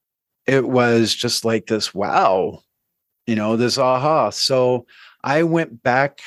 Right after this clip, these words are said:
to the very beginning, like, grade level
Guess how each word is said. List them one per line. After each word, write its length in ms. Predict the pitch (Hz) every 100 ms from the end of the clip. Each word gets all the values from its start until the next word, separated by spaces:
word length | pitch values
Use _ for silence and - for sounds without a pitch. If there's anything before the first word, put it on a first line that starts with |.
| - - _
to 600 | - 120 117 113 117 117 _
the 100 | 117
very 300 | 110 117 131
beginning, 520 | 139 127 117 123 139 143 _ _ _ _ _ _ _ _ _ _
like, 260 | - 120 92 _ -
grade 380 | 139 139 139 120
level 540 | 135 131 127 117 113